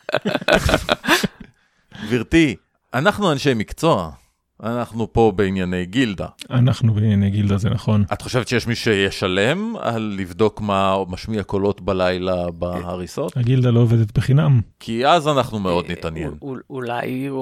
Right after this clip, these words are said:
Speaker 3: ראש הכפר ישלם על
Speaker 2: ראש הכפר נוהג להגיע לכאן?
Speaker 3: לא, יש לו את הבית שלו ואת החווה שלו.
Speaker 2: הוא לא שותה שחר אף פעם?
Speaker 3: לא,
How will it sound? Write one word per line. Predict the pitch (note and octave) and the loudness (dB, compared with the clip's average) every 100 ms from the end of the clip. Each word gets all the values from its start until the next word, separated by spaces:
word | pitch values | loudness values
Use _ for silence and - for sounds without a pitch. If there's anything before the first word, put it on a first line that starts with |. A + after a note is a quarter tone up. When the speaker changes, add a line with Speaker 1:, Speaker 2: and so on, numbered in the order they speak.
| C3 C3+ C3+ | -6 -8 -8
Speaker 3:
ראש | - | -10
הכפר | - - F#3+ B3 B3+ | -12 -4 0 0 0
ישלם | F#3+ D3 - B2+ A#2+ A2+ A2+ - _ _ _ - | -2 -2 0 2 2 0 -6 -20 _ _ _ -6
על | A#2 - - - _ _ _ - B2+ - _ C3+ | -6 -8 -16 -20 _ _ _ -18 -16 -18 _ 2
Speaker 2:
ראש | C3+ D#3 | 2 2
הכפר | - D3 | 2 4
נוהג | C#3 C#3 | 6 6
להגיע | B2+ B2 C3+ | 4 4 2
לכאן? | G3 - A3 E3 - _ - C3 C3+ C3 | 0 0 0 0 -4 _ -20 -20 -18 -8
Speaker 3:
לא, | B2 D3 _ - | -6 -6 _ -10
יש | A#2+ - | -10 -6
לו | A#2+ | -8
את | A2+ | -4
הבית | A#2 C3 C#3 A#2 - | -6 -4 0 0 2
שלו | F#3 G#3 - _ - | 2 2 0 _ -10
ואת | B2 A2+ B2 A2 - _ _ _ _ _ | -6 -4 -4 -4 -10 _ _ _ _ _
החווה | - - A#2+ A2+ | -12 -10 -4 -4
שלו. | - G3 A3+ - _ _ _ - | -2 -2 -2 -4 _ _ _ -6
Speaker 2:
הוא | F#3+ A#2+ | 0 2
לא | A2+ A#2 A#2+ | 4 4 2
שותה | - A2 - A#2+ A#2 | 0 -2 0 2 2
שחר | G#2 - - C#3+ D3+ | 0 -2 -2 0 0
אף | G#3 | -2
פעם? | - C4 B3 D#3+ - _ _ _ _ _ | -2 2 6 4 4 _ _ _ _ _
Speaker 3:
לא, | B2 A2 G#2+ G#2+ | -10 -8 -2 -2